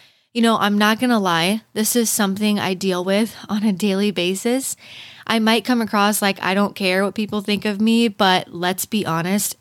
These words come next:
everybody wants to be liked. Everybody wants to be loved. So we're gonna discuss how to deal with those feelings and what the Bible says about this specific topic. I'm gonna open up with this quote, and this is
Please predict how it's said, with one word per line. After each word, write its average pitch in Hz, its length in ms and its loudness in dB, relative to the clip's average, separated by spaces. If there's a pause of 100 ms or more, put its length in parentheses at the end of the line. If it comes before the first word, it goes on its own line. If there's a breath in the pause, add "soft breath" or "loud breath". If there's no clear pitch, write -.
(120)
everybody 185 800 0
wants 170 280 -6
to - 60 -8
be 175 140 -6
liked. 147 420 -10 (500 loud breath)
Everybody 208 640 2
wants 180 300 -6
to 190 100 -10
be 170 120 -8
loved. 151 420 -10 (380 soft breath)
So 208 720 2
we're 233 200 0
gonna 285 220 0
discuss 214 480 0
how 196 260 -2
to 214 80 0
deal 233 200 2
with 240 140 0
those 247 220 0
feelings 185 600 0
and 185 300 -2
what 180 180 -2
the 220 80 -2
Bible 202 320 0
says 180 500 -2
about 170 400 -4 (460 loud breath)
this 196 160 -2
specific 185 480 -4
topic. - 480 -10 (1120)
I'm 233 100 4
gonna 240 260 4
open 226 240 2
up 233 180 0
with 254 100 0
this 262 160 2
quote, 180 380 -4
and 196 200 2
this 220 220 0
is 240 120 2